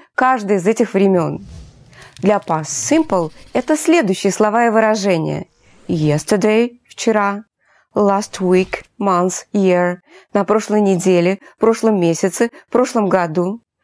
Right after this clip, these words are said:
An hour ago – час назад. On Monday – понедельник. In twenty oh five,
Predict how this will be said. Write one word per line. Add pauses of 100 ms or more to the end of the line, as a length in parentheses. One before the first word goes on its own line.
(380)
An
hour
ago – (100)
час
назад. (480)
On
Monday – (160)
понедельник. (640)
In
twenty
oh
five,